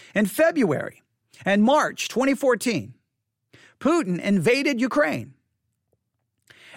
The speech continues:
and annexed the Cr-, uh, Cr-, Crime-, Crimean Peninsula, right?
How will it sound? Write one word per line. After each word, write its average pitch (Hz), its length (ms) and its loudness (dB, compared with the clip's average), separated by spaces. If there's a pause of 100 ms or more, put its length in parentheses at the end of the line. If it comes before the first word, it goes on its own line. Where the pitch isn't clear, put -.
(100)
and 226 200 0
annexed 277 680 -2
the 202 140 0
Cr-, - 240 -8
uh, 185 160 2
Cr-, - 260 -14
Crime-, 226 460 -2 (100)
Crimean 226 680 -2 (300)
Peninsula, 247 640 -2 (220)
right? 185 320 -6